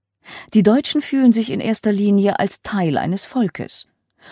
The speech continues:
die Franzosen dagegen als Mitglied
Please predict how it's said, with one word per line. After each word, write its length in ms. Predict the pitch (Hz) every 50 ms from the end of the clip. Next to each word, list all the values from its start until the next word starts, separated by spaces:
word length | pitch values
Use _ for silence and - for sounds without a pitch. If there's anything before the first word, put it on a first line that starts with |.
| - - -
die 80 | 160 143
Franzosen 600 | - - 127 127 - - 165 160 156 151 170 170
dagegen 500 | 170 175 170 185 202 202 190 214 226 240 - _ _ _ _ -
als 220 | 214 190 - -
Mitglied 680 | 185 180 175 156 - - - 156 143 135 123 - -